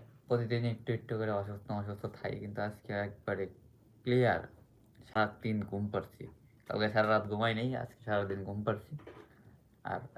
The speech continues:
এখন মনে করেন যে একবারে totally free। তো কে কই থেকে লাইভটা দেখতেছেন একটু জানাইন। কার কমে বাড়ি একটু জানাইন। আর যদি কেউ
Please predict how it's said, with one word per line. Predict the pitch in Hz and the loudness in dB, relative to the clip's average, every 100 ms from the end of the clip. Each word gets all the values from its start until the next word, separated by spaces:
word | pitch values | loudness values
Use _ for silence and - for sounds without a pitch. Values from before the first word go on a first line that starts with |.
| 95 | -4
এখন | 95 98 101 | -2 -2 -2
মনে | 95 92 | -4 -2
করেন | 95 95 | -2 0
যে | 95 92 | 0 -2
একবারে | - 101 98 - - - - - - | -2 -2 -2 -4 -12 -16 -18 -20 -8
totally | 110 - 104 95 - | -4 0 0 0 -4
free। | 113 95 - - - - - - - - - - - - - | -4 -4 -6 -18 -20 -20 -20 -20 -20 -20 -20 -20 -20 -20 -2
তো | 110 107 | -2 2
কে | 120 120 | 0 4
কই | 120 | 2
থেকে | 120 117 | 4 4
লাইভটা | 110 113 120 110 | 6 4 2 2
দেখতেছেন | 110 117 117 110 | 2 0 0 0
একটু | 107 | 2
জানাইন। | 107 110 131 147 - - - - - - - - | 2 4 2 -2 -8 -20 -20 -20 -20 -20 -12 2
কার | 120 120 120 123 | 6 6 4 4
কমে | 120 120 117 110 | 2 4 4 6
বাড়ি | 117 123 123 123 - - - - - - _ - - _ _ - - _ _ | 6 8 6 4 -4 -20 -20 -20 -20 -20 _ -20 -20 _ _ -20 -20 _ _
একটু | - 110 | -8 -2
জানাইন। | 110 120 135 117 | 0 2 4 4
আর | 110 | 2
যদি | 110 110 | 0 0
কেউ | 110 | 4